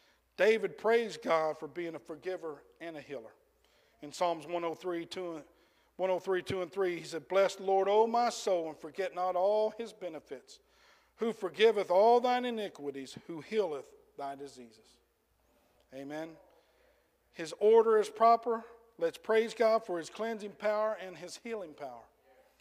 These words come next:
Amen. A person whose soul is washed in the blood of the Lamb will one day get a new body.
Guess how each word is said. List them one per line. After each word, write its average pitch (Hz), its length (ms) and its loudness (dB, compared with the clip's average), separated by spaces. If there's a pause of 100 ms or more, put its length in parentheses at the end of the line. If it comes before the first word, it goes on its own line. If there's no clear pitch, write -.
(140)
Amen. 175 240 -4
A 170 60 -2
person 240 540 4
whose 214 200 -6
soul 233 420 6
is 170 220 -6
washed 214 400 2 (280)
in 208 120 -8
the 190 80 -2
blood 214 380 6
of 190 100 -2
the 180 80 -4
Lamb 202 420 -4 (300)
will 180 120 -6
one 214 300 0
day 175 300 -2
get 190 260 -6
a 160 100 -10
new 156 220 -12
body. 139 400 -10